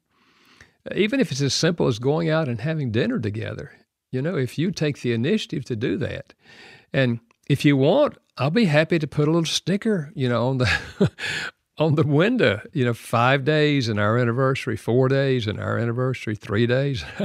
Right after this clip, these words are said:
<laughs> if that would be helpful to you. But I just want you to understand how important this is to me. And if you don't take initiative to do something, you're really communicating to me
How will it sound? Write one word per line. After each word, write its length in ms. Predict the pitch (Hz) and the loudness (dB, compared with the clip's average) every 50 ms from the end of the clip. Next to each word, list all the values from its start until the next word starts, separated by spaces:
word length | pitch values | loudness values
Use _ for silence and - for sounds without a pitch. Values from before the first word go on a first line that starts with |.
| - - | -6 -6
<laughs> 280 | - - - - - | -10 -12 -12 -6 0
if 160 | - 147 - | 2 2 4
that 160 | - 147 156 170 | 6 4 6 6
would 120 | 180 165 | 4 6
be 120 | 175 175 | 6 4
helpful 420 | 165 151 196 247 277 - - 151 127 | 6 6 4 4 2 2 2 0 2
to 160 | - 123 104 | 2 0 0
you. 180 | 101 104 107 127 - _ _ - - - - - - - - 269 | 0 -2 -6 -8 -12 _ _ -20 -20 -20 -20 -20 -20 -20 -14 -10
But 440 | 160 160 151 143 151 135 - _ _ _ _ _ _ _ - - 170 - - - | -8 -6 0 2 2 2 2 _ _ _ _ _ _ _ -14 -14 -12 -12 -6 -6
I 120 | - 165 | -4 0
just 220 | 165 196 202 - | 2 2 2 2
want 140 | 220 - - | -2 -2 0
you 80 | 175 156 | 0 0
to 80 | 147 | 0
understand 480 | 147 151 143 135 - - 147 139 131 117 | 0 0 -2 -2 -2 -2 -2 -2 0 0
how 120 | 120 120 | 0 0
important 440 | 117 120 120 - 143 147 - 123 107 | 0 -2 -2 -4 -4 -6 -4 -6 -6
this 200 | - 95 98 - | -6 -6 -6 -6
is 200 | 104 104 98 - - | -6 -8 -8 -8 -8
to 100 | - 110 | -10 -10
me. 340 | 101 107 104 101 101 - _ - - - _ - | -8 -8 -10 -10 -12 -12 _ -20 -20 -18 _ -2
And 160 | 135 131 135 | 0 2 2
if 180 | 135 - - | 2 0 2
you 80 | 160 143 | 0 0
don't 480 | 123 110 113 156 180 220 240 226 - - _ _ _ _ _ - | 0 0 0 2 2 4 4 2 0 -4 _ _ _ _ _ -6
take 260 | - 143 139 - - | -2 -2 0 0 -2
initiative 720 | 127 127 131 156 190 - - - 135 120 - 113 113 - _ _ - | -4 -2 0 -2 -2 -2 -4 -6 -6 -4 -4 -6 -8 -10 _ _ -10
to 100 | - 131 | -8 -8
do 220 | 113 117 139 160 | -4 -2 -2 -2
something, 800 | 147 - - - 139 - 254 240 - - - - 95 - - 135 - _ _ _ _ _ | -2 -2 -2 0 0 0 0 -2 -4 -10 -12 -12 -12 -14 -16 -18 -20 _ _ _ _ _
you're 180 | - 139 139 120 | -4 -2 -2 -2
really 280 | - 127 143 185 269 247 | 0 0 0 2 0 0
communicating 720 | - - 127 120 135 202 254 247 - - 107 90 104 101 | -2 -2 -2 0 0 0 0 -2 -2 -2 -4 -6 -6 -8
to 80 | 107 107 | -10 -8
me 380 | 107 107 104 107 107 110 - | -8 -8 -8 -8 -10 -12 -12